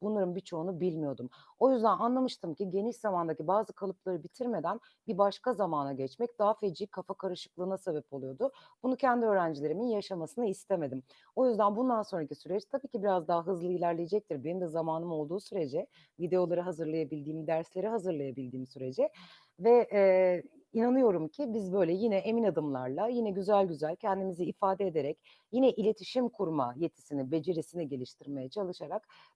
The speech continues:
devam edeceğiz, ilerleyeceğiz. Hep diyorum ya, e, hani bebek adımlar değil, kartal kanatları değil ama güzel güzel, ama sakin sakin, ama kendimizden emin olarak. Bunları nasıl yapacağız? Bir, şimdi ben size birazcık serzenişte bulunayım.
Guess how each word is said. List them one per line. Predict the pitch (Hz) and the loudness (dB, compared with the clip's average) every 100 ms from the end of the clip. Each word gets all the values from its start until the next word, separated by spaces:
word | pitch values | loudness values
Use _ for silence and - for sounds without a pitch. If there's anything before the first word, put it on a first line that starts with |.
| 190 | 4
devam | 226 247 247 | 8 8 8
edeceğiz, | 220 151 185 226 - | 4 0 -2 -4 -2
ilerleyeceğiz. | 202 202 196 170 151 254 - _ _ _ | 2 6 6 2 0 0 -2 _ _ _
Hep | 254 254 | -2 0
diyorum | 220 247 359 | 2 2 4
ya, | 254 147 - _ _ _ | 0 0 -4 _ _ _
e, | 185 | 6
hani | 180 202 185 | 8 6 8
bebek | 220 247 240 | 8 8 4
adımlar | 180 175 147 135 135 | 2 2 2 2 0
değil, | 269 - _ - | -4 -4 _ 2
kartal | 220 214 208 | 4 6 4
kanatları | 190 156 139 - 165 262 | 2 2 0 -2 -2 0
değil | 269 156 - - | 2 0 -2 -10
ama | - 240 254 | 0 2 4
güzel | 208 202 175 | 4 4 4
güzel, | 139 139 190 233 - | 4 0 0 0 0
ama | 214 202 | 0 0
sakin | - 151 143 139 | -2 -4 -4 -6
sakin, | 131 139 135 220 214 | -8 -8 -4 -6 -4
ama | 196 185 | -4 -4
kendimizden | - 151 139 135 135 254 254 | -4 -4 -4 -4 -4 -4 -6
emin | 208 190 | -4 -2
olarak. | 156 131 117 - - - _ | 0 2 0 -2 -16 -20 _
Bunları | 254 269 269 | 2 4 6
nasıl | 285 285 | 4 4
yapacağız? | 190 147 147 247 302 _ _ _ | 0 0 2 2 2 _ _ _
Bir, | 226 185 | 0 2
şimdi | - 233 208 196 | 0 -2 0 2
ben | 220 | 0
size | 202 160 185 | 0 -4 0
birazcık | 214 175 196 - | 2 2 0 -6
serzenişte | 262 240 220 220 214 226 190 | 2 4 4 0 0 -2 0
bulunayım. | 165 139 117 | -2 -2 -4